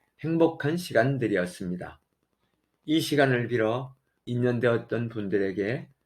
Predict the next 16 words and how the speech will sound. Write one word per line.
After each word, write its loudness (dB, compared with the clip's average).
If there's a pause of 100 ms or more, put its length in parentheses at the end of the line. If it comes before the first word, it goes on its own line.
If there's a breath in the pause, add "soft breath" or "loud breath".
(140)
다시 -4
한번 0 (420)
인사 0
전합니다. -12 (1040)
이제는 0 (500)
시간과 4
장소의 2
제한을 2
받지 -2
않고 -4 (380)
많은 0
분들과 0
만나면서 -4 (600)
그동안 2
나름 2
공부하고 -2